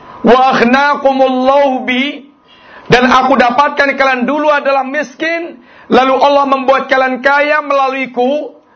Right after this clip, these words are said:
i-, dengan peperangan, jihad, ghanimah yang mereka dapatkan."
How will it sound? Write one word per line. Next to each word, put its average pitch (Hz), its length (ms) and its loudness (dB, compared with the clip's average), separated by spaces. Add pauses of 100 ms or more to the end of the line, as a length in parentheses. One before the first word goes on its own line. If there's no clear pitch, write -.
(120)
i-, 233 240 2
dengan 254 400 0
peperangan, 254 560 0
jihad, 254 400 0
ghanimah 247 480 -2
yang 254 80 -6
mereka 247 320 -4
dapatkan." 262 720 -4